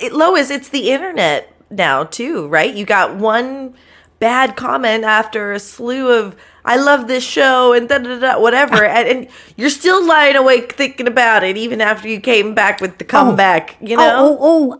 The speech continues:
Speaker 2: I did. It's just because I just thought of this, 'cause I hadn't really equated it with our show and the comments.
Speaker 1: Sure.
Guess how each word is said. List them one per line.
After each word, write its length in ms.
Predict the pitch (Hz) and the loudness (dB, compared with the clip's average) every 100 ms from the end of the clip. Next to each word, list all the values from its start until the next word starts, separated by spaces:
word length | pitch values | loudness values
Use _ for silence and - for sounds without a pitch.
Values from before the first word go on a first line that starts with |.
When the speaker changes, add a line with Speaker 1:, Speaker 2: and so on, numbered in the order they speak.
| - | -2
Speaker 2:
I 120 | 240 | -2
did. 420 | 233 294 277 233 _ | 0 -2 -2 -6 _
It's 200 | 233 - | -16 -16
just 400 | - 359 381 - _ _ | -6 -4 -4 -8 _ _
because 460 | 277 269 - 269 262 | -4 -2 0 0 2
I 80 | 233 | 0
just 400 | 247 226 - - | 2 -2 -4 -2
thought 260 | - 302 | 2 2
of 140 | 285 202 | 2 -4
this, 340 | 156 131 - - - _ _ | -8 -8 -16 -20 -20 _ _
'cause 180 | 208 202 | -2 0
I 100 | 220 | 2
hadn't 380 | 196 254 247 202 | 2 2 2 2
really 360 | 220 214 190 151 | 2 2 0 -4
equated 560 | - 220 214 240 156 | -4 2 4 4 2
it 220 | 143 156 - | 0 -2 -2
with 220 | 165 180 | -2 0
our 180 | 151 147 | 0 0
show 400 | - 196 175 175 | 0 4 4 4
and 160 | 156 | 2
the 60 | 131 | -2
comments. 640 | - 180 170 147 107 - | -2 0 2 0 -4 -10
Speaker 1:
Sure. 500 | - - 349 233 160 | -2 2 2 2 -2